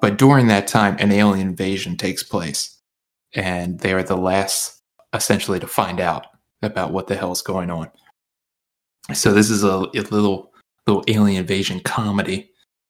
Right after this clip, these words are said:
Uh, and I enjoyed it for the most part. It was hitting, it was hitting the spot that I needed it to hit,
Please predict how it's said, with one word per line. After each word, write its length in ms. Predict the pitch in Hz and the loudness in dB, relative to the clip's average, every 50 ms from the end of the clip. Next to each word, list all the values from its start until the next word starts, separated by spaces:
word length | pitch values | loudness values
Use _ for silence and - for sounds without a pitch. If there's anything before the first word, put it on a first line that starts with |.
| _ _ _ _ _ _ - | _ _ _ _ _ _ -6
Uh, 380 | 113 110 98 92 92 - - - - - | -2 0 2 2 2 0 -2 -2 0 2
and 280 | 117 117 113 104 - - | 2 2 2 0 -4 -4
I 180 | - 120 135 175 | 0 0 2 2
enjoyed 420 | 185 180 165 135 - 131 131 - 104 | 4 2 2 4 6 6 6 6 4
it 160 | 95 - - | 2 0 0
for 80 | 123 107 | 2 6
the 40 | |
most 280 | 107 104 104 104 - - | 6 6 6 4 2 -2
part. 200 | - - - - | -2 -2 -2 -2
It 60 | - | 0
was 180 | 107 113 107 - | 0 0 0 -2
hitting, 560 | - - 147 147 151 147 143 135 131 - _ _ _ _ _ _ - | 2 4 4 6 6 6 6 4 2 0 _ _ _ _ _ _ 0
it 60 | 110 | 0
was 160 | 107 107 - | 2 2 2
hitting 260 | - 147 143 147 139 127 | 2 4 4 6 6 4
the 60 | 113 107 | 4 2
spot 360 | - - 113 107 104 104 - | 0 0 2 2 2 2 0
that 100 | - 104 | -2 -2
I 80 | 95 | 0
needed 400 | 92 92 98 101 104 104 104 - | 0 0 0 0 0 0 -2 -2
it 160 | 104 98 - - | -2 -4 -2 -4
to 80 | - 104 | -8 -8
hit, 400 | - - 95 82 - - _ | -2 -2 -4 -4 -4 -10 _